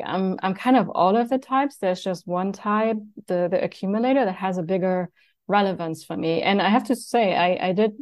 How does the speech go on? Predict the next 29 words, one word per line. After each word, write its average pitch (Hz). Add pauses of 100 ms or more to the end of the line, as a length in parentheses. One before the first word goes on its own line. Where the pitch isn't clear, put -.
(380)
learn 208
a 208
little 196
bit 185
about 185
it, 180 (680)
and 180 (1200)
I 190
read 190
a 185
little 180
bit 175
about 170
it, 185
and 220
it 247
was, 277
it 220
was 254
actually 240
helpful. 233
It 175
gave 196
me 208
a 190
little 196
bit 170
of 180
compassion 180